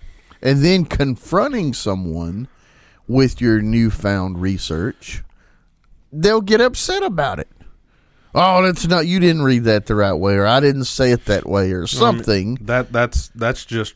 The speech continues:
Speaker 2: religious debate, period, depending on,
Speaker 1: I
Speaker 2: I
Speaker 1: think
Speaker 2: mean
Speaker 1: that's the general public. Lord forbid you call them <laughs> out on something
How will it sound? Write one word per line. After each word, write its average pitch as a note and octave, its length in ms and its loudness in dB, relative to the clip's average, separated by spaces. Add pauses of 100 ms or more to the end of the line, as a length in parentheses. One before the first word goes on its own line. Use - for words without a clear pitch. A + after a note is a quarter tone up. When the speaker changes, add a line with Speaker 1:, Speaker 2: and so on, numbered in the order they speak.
(140)
Speaker 2:
religious G2+ 560 -6
debate, F#2+ 500 -8
period, F#2 520 -8
depending F#2 440 -12
on, F2+ 280 -14 (100)
Speaker 1:
I - 40 -6
Speaker 2:
I - 60 -8
Speaker 1:
think F3+ 220 0
Speaker 2:
mean D3+ 80 4
Speaker 1:
that's - 160 -2
the A2+ 180 0
general A2 520 -2 (240)
public. B2 760 0 (640)
Lord A#2 500 -2
forbid A#2 800 0
you G#2 160 -2
call A#2 360 -2
them G#2 140 -2
<laughs> A#2+ 140 -2
out G3 200 2
on E3 140 -2
something G#2 720 -6